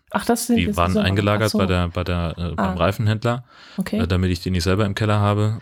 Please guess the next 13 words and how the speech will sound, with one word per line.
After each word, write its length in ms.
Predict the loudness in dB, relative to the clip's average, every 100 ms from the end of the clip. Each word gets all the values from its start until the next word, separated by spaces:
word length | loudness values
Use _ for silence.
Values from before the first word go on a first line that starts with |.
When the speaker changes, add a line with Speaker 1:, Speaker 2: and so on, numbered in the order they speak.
| -2
Speaker 2:
Und, 320 | 0 0 0
Speaker 1:
Ah. 440 | -2 0 0 0
Speaker 2:
äh, 500 | -2 -8 -20 -16 -8
da 160 | -2 0
war 120 | 2
ich 100 | 2
ja 80 | 0
dann 180 | 0 0
ganz 200 | 0 -2
froh, 320 | 0 0 2
weil 160 | 0 0
letztlich 420 | -2 0 -2 -4 -12 -20 -8
nur 280 | -2 0